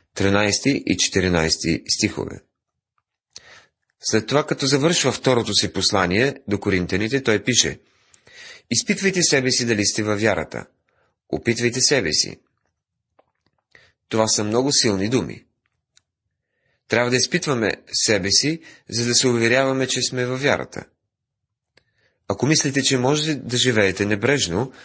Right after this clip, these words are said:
и да сте християни, при това да го знаете, то грешите.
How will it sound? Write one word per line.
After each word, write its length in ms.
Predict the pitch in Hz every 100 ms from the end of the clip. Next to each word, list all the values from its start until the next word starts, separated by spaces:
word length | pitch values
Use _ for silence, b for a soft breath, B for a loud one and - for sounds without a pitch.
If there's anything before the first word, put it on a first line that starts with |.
| B B B B _ -
и 160 | 117 110
да 140 | 110
сте 160 | - 110
християни, 760 | 104 101 104 95 71 90 123 b b b b b b _
при 120 | - 127
това 380 | 135 156 - - _ -
да 100 | 110
го 120 | 110
знаете, 680 | 110 127 127 123 147 156 - _ -
то 320 | 104 104 -
грешите. 560 | 110 131 131 175 - -